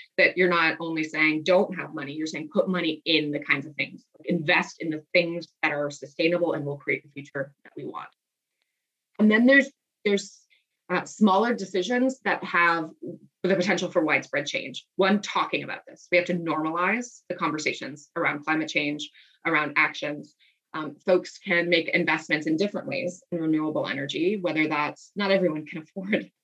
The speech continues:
<laughs> in the U S, solar is still quite expensive per watt compared to Germany. But if you can, and you're interested, making an investment in renewable energy,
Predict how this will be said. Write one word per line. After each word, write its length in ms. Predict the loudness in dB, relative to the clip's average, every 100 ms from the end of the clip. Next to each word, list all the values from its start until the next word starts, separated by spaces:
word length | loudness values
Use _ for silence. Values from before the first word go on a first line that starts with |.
| -16
<laughs> 80 | -16 _ _
in 140 | 4 6
the 80 |
U 120 | 4 4
S, 240 | 0 -4
solar 220 | -4 -2
is 80 | -4
still 140 | -6
quite 180 | -4 -2
expensive 520 | -4 -8 -18 -14 -14 -14 _ _
per 120 | -6
watt 260 | -4 -6 -8 -16
compared 320 | -4 -4 -4 _ -10
to 100 | -6
Germany. 500 | -4 -4 -4 -4 -8 -16 -20 -20 _ _ _ _ _
But 260 | 0 2 2
if 220 | 4 4
you 100 | 4
can, 520 | 2 2 2 2 -2 2
and 120 | 4
you're 120 | 4
interested, 500 | 4 0 -4 -4 -2
making 260 | 0 2 2
an 60 | 2
investment 360 | 0 -2 -4
in 60 | -2
renewable 320 | -2 -2 -2
energy, 500 | -2 -2 -2 -2 -2